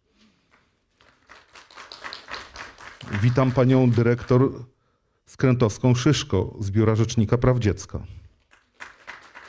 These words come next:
Tak, skupiamy się na najmłodszym pokoleniu, bo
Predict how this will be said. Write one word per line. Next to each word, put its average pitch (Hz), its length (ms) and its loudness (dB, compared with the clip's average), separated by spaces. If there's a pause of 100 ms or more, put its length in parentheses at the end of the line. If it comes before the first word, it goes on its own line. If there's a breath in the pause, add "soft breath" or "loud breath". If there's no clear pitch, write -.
(1080)
Tak, 101 200 -4
skupiamy 123 560 2
się 117 320 0
na 107 200 2
najmłodszym 110 720 0
pokoleniu, 101 640 -2 (760 soft breath)
bo 101 300 0